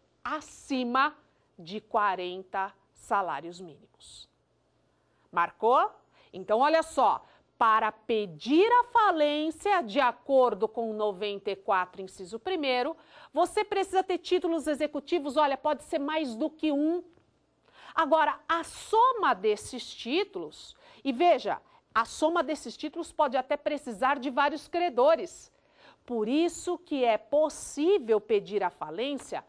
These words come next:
num litisconsórcio ativo. Tudo bem esse termo?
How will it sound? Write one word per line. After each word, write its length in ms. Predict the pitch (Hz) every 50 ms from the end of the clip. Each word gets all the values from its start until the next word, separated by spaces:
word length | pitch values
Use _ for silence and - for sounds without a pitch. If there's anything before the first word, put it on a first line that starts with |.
| _ _ _ _ _ _ _
num 640 | - 247 277 277 269 254 233 208 196 196 208 220
litisconsórcio 2250 | 254 339 359 381 381 381 - _ _ - - 330 330 - - - - _ 254 240 220 196 180 170 - - - - 233 226 233 240 240 233 233 - - - - 247 233 226 - - _
ativo. 600 | - 226 220 220 _ - - 226 208 180 - 180
Tudo 260 | - - 214 170 190
bem 260 | 170 160 175 190 240 277
esse 200 | 277 - - 262
termo? 440 | - 302 311 415 480 523 466 320